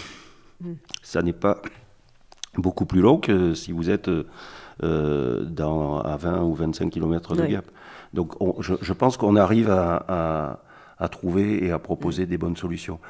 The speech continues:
Speaker 2: Moi, je pense que l'Ubaye, Barcelonnette, est l'endroit idéal pour venir, euh, passer, euh, sa retraite. Le troisième âge, après, se posera éternellement la question du quatrième âge. Et là, les gens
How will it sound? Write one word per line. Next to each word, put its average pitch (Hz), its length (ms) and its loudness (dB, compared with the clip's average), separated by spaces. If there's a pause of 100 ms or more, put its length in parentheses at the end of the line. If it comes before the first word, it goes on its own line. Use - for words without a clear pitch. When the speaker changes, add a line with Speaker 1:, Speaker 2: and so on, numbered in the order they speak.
(240)
Speaker 2:
Moi, 110 100 2
je 107 100 2
pense 120 260 0
que 110 80 0
l'Ubaye, 104 540 2
Barcelonnette, 98 680 0 (120)
est 95 140 2
l'endroit 95 420 0
idéal 98 320 -2
pour 92 180 -6
venir, 92 420 -2
euh, 87 160 -6
passer, 92 580 -6
euh, 85 200 -4 (400)
sa - 180 -4
retraite. 90 520 -4 (720)
Le 101 120 0
troisième 90 480 4
âge, 104 320 0 (120)
après, 92 340 -2
se - 140 -10
posera 90 360 -4
éternellement 90 560 -2
la 87 100 -4
question 92 320 -8
du 87 140 -4
quatrième 87 480 -4
âge. 95 280 -4 (100)
Et 82 200 -4
là, 90 260 -2
les 87 160 -4
gens 87 340 -4